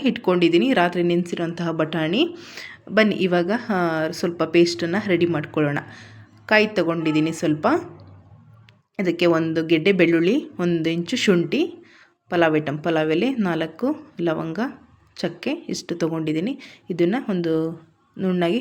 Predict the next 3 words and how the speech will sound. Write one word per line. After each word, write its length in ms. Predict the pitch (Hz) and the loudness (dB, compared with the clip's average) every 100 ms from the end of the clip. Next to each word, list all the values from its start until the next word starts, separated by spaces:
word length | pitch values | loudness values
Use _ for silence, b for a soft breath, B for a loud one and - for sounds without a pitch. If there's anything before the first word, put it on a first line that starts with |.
| 233 | 0
ರುಬ್ಬಿಟ್ಕೊಳ್ಳೋಣ. 680 | 185 170 170 - 165 156 165 285 - - _ _ _ _ _ _ _ _ _ _ _ _ _ _ - | 2 4 2 4 4 4 2 -2 -8 -20 _ _ _ _ _ _ _ _ _ _ _ _ _ _ -4
ಬನ್ನಿ, 180 | 202 165 156 | -2 0 0
ನುಣ್ಣಗೆ 420 | 175 165 156 156 | 2 2 0 -2